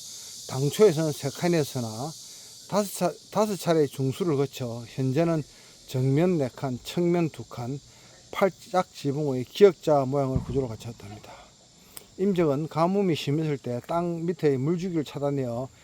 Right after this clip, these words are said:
이웃 마을까지 물이 부족하지 않도록 하였으며,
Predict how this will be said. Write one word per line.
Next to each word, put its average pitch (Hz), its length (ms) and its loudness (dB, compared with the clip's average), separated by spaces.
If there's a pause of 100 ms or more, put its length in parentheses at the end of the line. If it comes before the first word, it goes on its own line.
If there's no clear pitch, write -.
(280)
이웃 196 220 4
마을까지 135 560 0
물이 143 500 2
부족하지 180 580 0
않도록 131 420 -4
하였으며, 127 600 -4